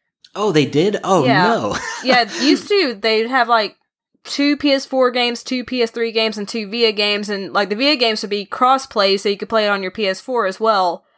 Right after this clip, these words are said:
Speaker 2: So, that's a little bit of a bummer, and to me, it seems like the quality of the games has gone down since they've done it.
Speaker 1: Yeah.
Speaker 2: I don't know if that's what anyone else thinks, but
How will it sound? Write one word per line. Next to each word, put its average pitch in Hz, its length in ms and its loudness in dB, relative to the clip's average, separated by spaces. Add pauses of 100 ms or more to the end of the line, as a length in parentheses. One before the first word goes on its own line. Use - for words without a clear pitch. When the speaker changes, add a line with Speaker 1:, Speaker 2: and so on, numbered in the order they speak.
(400)
Speaker 2:
So, 202 540 4 (100)
that's 269 220 2
a 302 40 -2
little 285 200 4
bit 247 120 4
of 226 80 2
a 196 80 4
bummer, 208 640 0
and 202 420 -6 (200)
to 247 140 -2
me, 302 160 0
it 330 80 -2
seems 320 180 0
like 294 140 2
the 226 80 -8
quality 262 440 2
of 285 80 -2
the 285 80 -6
games 294 360 -2
has 277 120 -2
gone 277 300 2
down 294 540 2
since 302 240 -6
they've 302 200 -2
done 311 220 -2
it. 330 160 -2 (680)
Speaker 1:
Yeah. 120 520 2
Speaker 2:
I 214 100 4
don't 226 100 4
know 226 80 4
if 214 80 0
that's 214 240 2
what 220 240 0 (360)
anyone 214 300 2
else 202 160 4
thinks, 254 360 -6
but 196 340 2